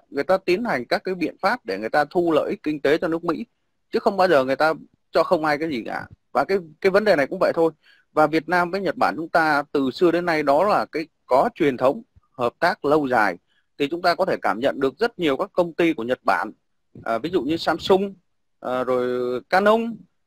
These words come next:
rồi là Toyota, vân vân cả. Những cái doanh nghiệp Nhật Bản, người ta đến, à, Việt Nam chúng ta làm ăn rất nhiều thời, trong thời gian vừa qua.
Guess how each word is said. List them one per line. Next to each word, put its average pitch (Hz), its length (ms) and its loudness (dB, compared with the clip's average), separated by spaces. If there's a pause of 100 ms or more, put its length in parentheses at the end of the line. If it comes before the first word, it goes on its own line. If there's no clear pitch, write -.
(140)
rồi 123 220 0
là 120 160 0
Toyota, 196 580 0
vân 202 180 -2
vân 208 160 2
cả. 107 300 2
Những 175 140 -8
cái 226 100 -8
doanh 208 160 0
nghiệp 175 180 2
Nhật 156 180 -4
Bản, 117 320 2 (120)
người 143 100 -6
ta 185 120 0
đến, 180 280 -2
à, 208 180 0
Việt 147 160 -4
Nam 160 120 -2
chúng 170 100 -14
ta 156 160 0
làm 123 240 2
ăn 143 220 -6
rất 180 280 -8
nhiều 127 240 0
thời, 110 380 -2
trong 147 180 -2
thời 123 120 -6
gian 135 140 -4
vừa 117 100 -4
qua. 135 300 0